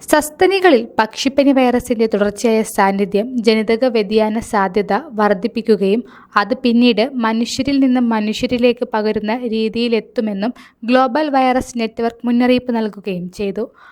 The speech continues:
അമേരിക്കയിലെ അമ്പത് സംസ്ഥാനങ്ങളിലും രോഗവ്യാപനമുണ്ടെന്നാണ് പുറത്തുവരുന്ന കണക്കുകൾ വ്യക്തമാക്കുന്നത്. അമേരിക്കയിലെ പശുക്കൾക്കിടയിൽ വ്യാപിക്കുന്ന പക്ഷിപ്പനിക്ക്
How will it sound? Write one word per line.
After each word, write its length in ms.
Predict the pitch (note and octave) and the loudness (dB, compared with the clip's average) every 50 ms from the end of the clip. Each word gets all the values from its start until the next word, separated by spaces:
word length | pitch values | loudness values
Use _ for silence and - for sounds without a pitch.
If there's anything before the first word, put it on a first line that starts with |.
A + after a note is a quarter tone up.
| - _ - | -12 _ -4
അമേരിക്കയിലെ 680 | G#3 G#3+ A3+ A3+ A3+ A3+ - A#3 A3+ A3+ A3 A3 B3 - A#3 | -2 0 0 0 0 0 -2 -2 0 0 0 0 -2 -4 -4
അമ്പത് 380 | A3+ A3 A3 G#3+ A3+ A3+ A#3+ | -6 -4 -2 -2 0 0 0
സംസ്ഥാനങ്ങളിലും 960 | A#3 - A3+ A3 - - - A#3 A3+ A3+ A3+ A#3+ A#3+ A#3 A#3 A3+ A3 C4 - - - - B3 | 0 -2 -4 -6 -6 -8 -4 -2 -2 0 0 0 0 2 2 2 2 2 0 -2 -2 0 2
രോഗവ്യാപനമുണ്ടെന്നാണ് 1400 | B3+ C4 C4 C4 E4 D#4 D#4 C#4+ A#3+ A3+ A3+ G#3 B3+ C4 C#4 B3+ A#3+ A#3 A3+ A#3 A#3+ A#3 A#3 G#3 G3+ G3+ B3 | 4 4 4 4 2 2 2 2 2 2 2 0 0 0 0 0 0 -2 0 -2 -2 0 0 -2 -2 -4 -6
പുറത്തുവരുന്ന 680 | B3+ - B3+ C4 C4 C4 - D#4+ C#4 B3 A#3 G#3+ G#3+ G#3 - | -6 -4 -4 -4 -4 -2 -2 -2 -2 0 -2 -2 -6 -4 -4
കണക്കുകൾ 480 | G3+ G3 G3 G3 A3+ G3 G3 A#3 B3+ A#3+ | -4 -4 -4 -4 -4 -4 -4 -4 -6 -4
വ്യക്തമാക്കുന്നത്. 920 | G3 G#3 G#3 - - - F#3 F#3 F#3 F#3 F#3 G#3 G3 G3 F#3 F#3+ A3 C#4 _ _ _ _ _ _ _ - | -8 -8 -8 -8 -10 -10 -8 -6 -8 -8 -8 -6 -6 -4 -2 -4 -4 -6 _ _ _ _ _ _ _ -2
അമേരിക്കയിലെ 600 | B3+ C4 D4+ E4 D#4+ E4 - F4+ F4+ D#4+ D4 D#4+ D#4 - C4 | 2 2 2 2 0 -2 -2 0 0 2 2 2 0 -2 -6
പശുക്കൾക്കിടയിൽ 760 | A3 - - A#3+ - - C4 C#4 B3+ - B3 B3 B3 A#3+ A3+ | -8 -6 -8 -8 -4 -2 -2 -2 -2 0 2 2 2 2 2
വ്യാപിക്കുന്ന 600 | G3+ A3 G#3 G#3 G#3 - A3 - A#3 G#3 G#3+ A3 G#3+ - | 0 0 -2 -2 -2 -6 -8 -8 -6 -6 -6 -6 -6 -6
പക്ഷിപ്പനിക്ക് 720 | G3+ G3+ - - - B3 - - A3 G#3+ G3 - - A#3 | -10 -10 -10 -12 -10 -10 -8 -6 -6 -6 -6 -4 -4 -4